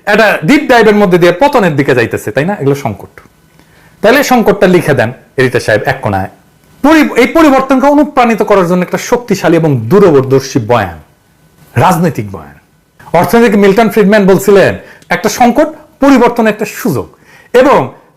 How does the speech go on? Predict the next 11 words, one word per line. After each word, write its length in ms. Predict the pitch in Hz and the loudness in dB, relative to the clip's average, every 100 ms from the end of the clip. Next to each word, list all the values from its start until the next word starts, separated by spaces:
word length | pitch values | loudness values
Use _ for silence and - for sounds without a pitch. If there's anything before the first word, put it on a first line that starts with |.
| 117 | -2
যখন 360 | 208 - 311 302 | 0 2 2 2
এই 100 | 294 | 0
সংকট 360 | - 254 233 | -2 -2 0
দেখা 280 | 180 185 254 | 0 0 0
দেয় 260 | 208 151 104 - _ | 2 0 -2 -10 _
তখন 220 | 190 220 | -2 0
যে 140 | 180 214 | 2 2
পদক্ষেপগুলি 640 | 190 185 208 302 247 269 | 2 0 0 -2 2 2
না 160 | 233 196 | 4 2
হয় 160 | 170 156 | 2 0
তার 180 | 185 | -2